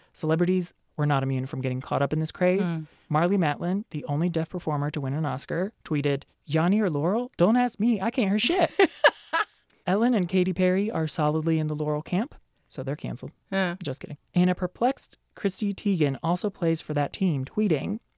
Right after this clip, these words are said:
Speaker 1: "It's so clearly Laurel, I can't even figure out how one would hear Yanny."
Speaker 2: Not Chrissy. I thought for sure.
Speaker 1: Right.
Speaker 2: When you said celebrity, she was the first one, I was like, "What does Chrissy say?"
Speaker 1: Well, she's wrong.
Speaker 2: Hmm.
Speaker 1: To which Yanni, the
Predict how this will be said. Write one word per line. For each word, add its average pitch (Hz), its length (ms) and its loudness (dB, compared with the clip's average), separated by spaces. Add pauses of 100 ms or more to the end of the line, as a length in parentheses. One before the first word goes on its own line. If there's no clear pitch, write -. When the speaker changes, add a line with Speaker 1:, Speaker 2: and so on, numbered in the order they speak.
(100)
Speaker 1:
"It's - 320 -4
so 208 320 2
clearly 196 420 0
Laurel, 165 460 0
I 165 60 -4
can't 202 260 0
even 214 160 4
figure 175 280 0
out 156 200 0
how 147 180 -2
one 139 440 -4 (100)
would 143 140 -6
hear 127 340 -6 (140)
Yanny." 147 380 -2 (140)
Speaker 2:
Not 403 280 0
Chrissy. 427 600 2 (420)
I 381 100 -2
thought 466 200 4
for 453 120 0
sure. - 220 0
Speaker 1:
Right. 233 260 4
Speaker 2:
When 262 100 0
you 415 80 0
said 339 180 -4
celebrity, 262 300 -2
she 277 120 -6
was 233 100 -6
the 185 60 -4
first 190 200 -2
one, 190 100 -4
I 202 40 0
was 208 100 -4
like, 190 120 -4
"What 202 80 0
does 185 100 -6
Chrissy 151 260 -8
say?" - 140 -12 (320)
Speaker 1:
Well, 175 200 -6
she's - 200 -12
wrong. - 240 -12
Speaker 2:
Hmm. 160 120 -8 (640)
Speaker 1:
To 208 140 2
which 208 380 0
Yanni, 185 560 0 (140)
the 147 400 -2